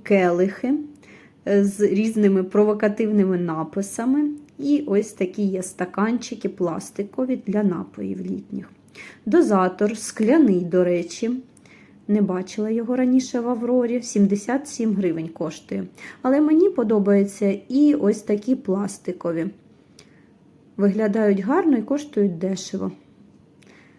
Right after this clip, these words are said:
Також роздивлялась рушнички непогані. Ось такі є з квітами. На кухні виглядатимуть дуже гарно.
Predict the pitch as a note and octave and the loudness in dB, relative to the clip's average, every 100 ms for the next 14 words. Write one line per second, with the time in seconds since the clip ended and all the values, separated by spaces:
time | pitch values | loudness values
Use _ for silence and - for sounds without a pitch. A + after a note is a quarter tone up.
0 | _ _ _ _ _ - G3 G#3 G3+ G3+ | _ _ _ _ _ -6 -6 -4 -2 -2
1 | G#3 G3+ A3+ B3 G#3+ G#3 B3 C4+ - C#4 | -2 -4 -2 0 0 0 -2 -2 0 -2
2 | - - G#3 G3 F#3+ G3 A3+ G#3+ A#3+ B3 | -2 -6 2 4 4 0 -4 -2 -2 0
3 | B3+ D4 D4 - _ _ _ _ _ _ | 0 -2 -6 -20 _ _ _ _ _ _
4 | _ - _ _ _ _ _ _ - G3+ | _ -20 _ _ _ _ _ _ -8 -6
5 | - - G3 A3 G3 F#3+ F3+ - G3+ F3 | -6 -8 -8 -2 0 0 -4 -6 -4 -4
6 | F3 G3+ - C4+ C4 C4+ C4+ - _ _ | -6 -6 -2 2 4 2 -2 -8 _ _
7 | - - - G3 G3 D4 D4 A#3+ G3+ G3 | -20 -20 -2 -2 0 -4 -2 -2 0 0
8 | G3 F#3 G3 A3+ A#3 A3 G3+ F#3+ F#3+ F#3+ | 0 -2 -2 -2 -4 -2 0 -2 -2 -4
9 | E3 E3 E3+ F3 G3 F#3+ | -4 -6 -8 -10 -10 -12